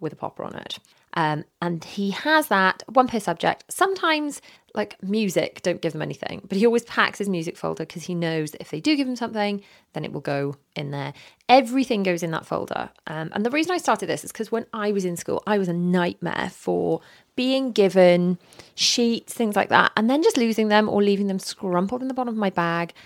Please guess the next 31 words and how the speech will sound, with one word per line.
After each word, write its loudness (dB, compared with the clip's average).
And -12
I -8
can -8
remember -2
so 0
vividly -2
sitting -4
in -4
lessons -8
and 2
thinking, 0
"Oh, -2
we -10
had -12
homework, -10
didn't -10
we?" -12
Literally, 2
it's -2
not 0
until -8
my -2
bum 2
hit -2
the -8
seat, -8
back 6
in 0
that -6
same -2
seat -4